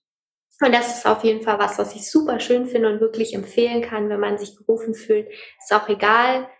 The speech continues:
Ich krieg immer die Frage, ja, muss man das da machen? Nein,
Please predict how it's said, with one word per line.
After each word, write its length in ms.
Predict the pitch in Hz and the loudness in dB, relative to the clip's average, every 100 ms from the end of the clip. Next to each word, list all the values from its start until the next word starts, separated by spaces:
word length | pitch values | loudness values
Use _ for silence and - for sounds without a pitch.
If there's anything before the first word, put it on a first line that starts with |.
| _ | _
Ich 140 | - | -2
krieg 140 | - 208 | -2 0
immer 160 | 208 | -2
die 120 | 202 202 | -2 -6
Frage, 500 | - 208 226 220 214 | 0 2 4 2 0
ja, 300 | 202 202 202 | 0 0 0
muss 240 | 208 - | -4 -6
man 120 | 202 | -6
das 160 | 196 196 | -6 -6
da 120 | 196 | -2
machen? 560 | 202 220 - 226 220 - | 2 2 0 -4 -4 -4
Nein, 440 | 208 208 214 214 | -2 0 0 -2